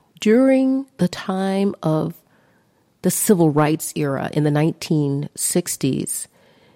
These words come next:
there was a barricade erected across Peyton Road, and it was erected by white people, and it was specifically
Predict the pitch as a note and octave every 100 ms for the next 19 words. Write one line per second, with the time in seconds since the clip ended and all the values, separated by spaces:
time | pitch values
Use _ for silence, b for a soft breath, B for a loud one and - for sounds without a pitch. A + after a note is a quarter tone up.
0 | b _ - F3+ F3+ F3 D#3 D#3 D#3 D3+
1 | C#3 - - C#3+ - F#3+ A3+ E3 - C#3+
2 | C3 - - - D#3 C#3 D#3 - - D3+
3 | A#2 - D#3+ - - - E3+ D#3+ - -
4 | - - _ _ _ _ - D#3 D3+ D#3
5 | D3+ A3+ F#3+ - - - - D#3+ E3 -
6 | G3 - A3 G#3+ A3+ - - F3 D#3+ D#3+
7 | D#3+ E3 E3 F3+ E3 D4 - - C#3+ D3+
8 | - C#3 - D#3 D#3 - F3 - F#3 F3+
9 | E3+ - - - F3+ - C4+ - - G#3
10 | F#3+ F#3 F3+